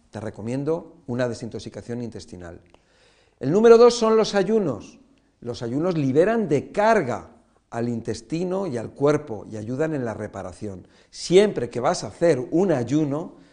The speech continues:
antes hacemos la limpieza intestinal. Tercero,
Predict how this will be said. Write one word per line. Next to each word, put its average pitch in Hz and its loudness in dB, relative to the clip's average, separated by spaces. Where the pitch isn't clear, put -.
antes 240 2
hacemos 131 -6
la 120 -2
limpieza 113 -10
intestinal. 85 -18
Tercero, 147 10